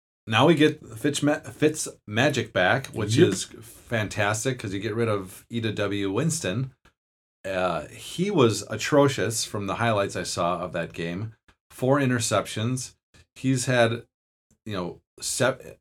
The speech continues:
Speaker 1: out of however many games he has, he has seventy-one tur-, turnovers. So he's, uh, he's just not good. Winston is not. He just makes so many dumb mistakes. When you see him throw,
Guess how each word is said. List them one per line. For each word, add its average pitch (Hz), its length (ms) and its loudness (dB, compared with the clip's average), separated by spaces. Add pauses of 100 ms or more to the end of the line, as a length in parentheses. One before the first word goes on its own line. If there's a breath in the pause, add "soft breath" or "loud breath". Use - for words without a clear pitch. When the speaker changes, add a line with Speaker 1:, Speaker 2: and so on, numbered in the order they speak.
Speaker 1:
out 113 140 -4
of 107 260 0
however 139 260 2
many 135 180 2
games 107 280 0
he 127 80 2
has, 127 200 4
he 110 80 -2
has 101 140 -2
seventy-one 117 680 2
tur-, 107 380 -4
turnovers. 139 800 2 (360 loud breath)
So 117 260 2
he's, 127 720 -6 (260)
uh, 87 480 -4
he's - 340 -12
just 190 160 -4
not 160 200 2
good. 113 380 2
Winston 160 380 -4
is 147 140 -2
not. 117 360 0 (1000)
He 175 100 -2
just 175 180 -2
makes 175 200 4
so - 100 0
many 170 140 2
dumb 123 400 2
mistakes. 117 540 2
When 117 180 -4
you 104 80 -4
see 127 220 -4
him 139 200 -2
throw, 120 380 4